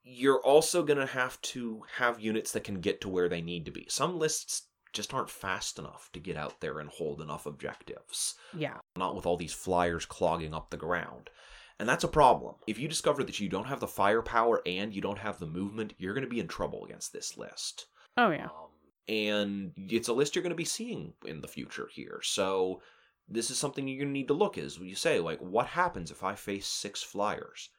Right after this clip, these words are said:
Speaker 1: Can I handle this?" And some lists can't.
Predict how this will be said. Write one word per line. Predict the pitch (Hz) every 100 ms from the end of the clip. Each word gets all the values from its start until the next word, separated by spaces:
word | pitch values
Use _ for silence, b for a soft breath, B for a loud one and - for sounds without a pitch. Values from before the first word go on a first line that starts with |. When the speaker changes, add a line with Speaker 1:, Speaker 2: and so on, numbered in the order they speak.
| _ _ _
Speaker 1:
Can | - - 123 120
I | 127 113
handle | 107 127 123 113 73
this?" | - - - - - b b b b
And | 113
some | 107 139 180
lists | 214 - -
can't. | - - 160 - -